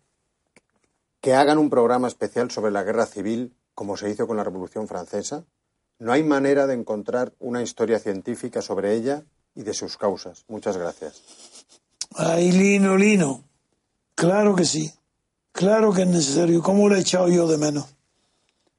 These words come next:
Speaker 2: La guerra civil, no hay ni un solo libro de los que yo conozco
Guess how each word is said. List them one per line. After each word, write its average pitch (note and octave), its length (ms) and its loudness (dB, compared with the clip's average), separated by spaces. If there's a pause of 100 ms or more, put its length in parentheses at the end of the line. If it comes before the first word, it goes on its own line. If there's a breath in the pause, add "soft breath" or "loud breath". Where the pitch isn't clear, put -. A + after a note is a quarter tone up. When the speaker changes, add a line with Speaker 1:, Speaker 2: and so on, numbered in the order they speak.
(1300)
Speaker 2:
La D3 160 -2
guerra A3 260 4
civil, G#3+ 600 4 (540)
no E3 120 2
hay F#3+ 80 2
ni F#3+ 140 6
un G#3+ 120 4
solo G3 300 4
libro G#3 480 4 (600)
de D#3 160 -2
los D3+ 120 0
que D#3+ 140 -2
yo F3 120 2
conozco F3 520 -2